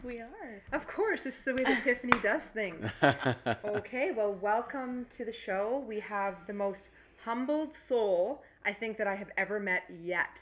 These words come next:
Speaker 2: to date, and I think Tiffany would agree. Um,
Speaker 3: <laughs>
Speaker 2: we met Doctor Kevin Preston. He is a doctor of traditional Chinese medicine, herbalist, and acupuncturist, trained in biological medicine,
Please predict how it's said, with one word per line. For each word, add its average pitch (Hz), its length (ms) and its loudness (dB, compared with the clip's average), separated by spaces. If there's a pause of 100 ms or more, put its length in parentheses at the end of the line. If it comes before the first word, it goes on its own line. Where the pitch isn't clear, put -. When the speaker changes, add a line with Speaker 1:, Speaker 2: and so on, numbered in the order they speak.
(120)
Speaker 2:
to 196 160 -4
date, - 420 -6 (120)
and 180 120 0
I 165 60 -2
think 175 220 -6
Tiffany 170 320 -6
would 160 120 -6
agree. - 300 -6 (720)
Um, 175 420 -4
Speaker 3:
<laughs> 175 60 -10
Speaker 2:
we 196 200 -6
met 185 360 0 (120)
Doctor 190 440 0
Kevin 196 720 -2
Preston. 190 800 -4 (680)
He 202 200 -8
is 202 240 0
a - 80 0
doctor 190 400 0
of 208 240 2
traditional 214 540 -4
Chinese 202 540 -6
medicine, 190 680 -6 (160)
herbalist, 196 640 -4
and 175 200 -6
acupuncturist, 175 1000 -6 (340)
trained 190 400 -2
in 170 260 -6 (140)
biological 208 720 -2
medicine, 180 600 -6